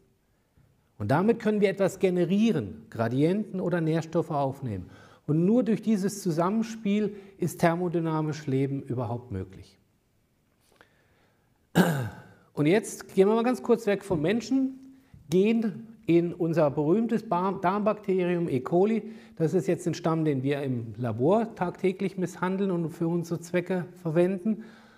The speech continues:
Und dieses Genom war das erste Genom, das vollständig sequenziert wurde im Jahr neunzehnhundertneunundsiebzig.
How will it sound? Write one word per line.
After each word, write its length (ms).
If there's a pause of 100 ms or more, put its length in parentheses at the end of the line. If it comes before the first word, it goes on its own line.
(140)
Und 140
dieses 260
Genom 460
war 100
das 140
erste 400
Genom, 320
das 140
vollständig 580
sequenziert 580
wurde 200
im 100
Jahr 100
neunzehnhundertneunundsiebzig. 1500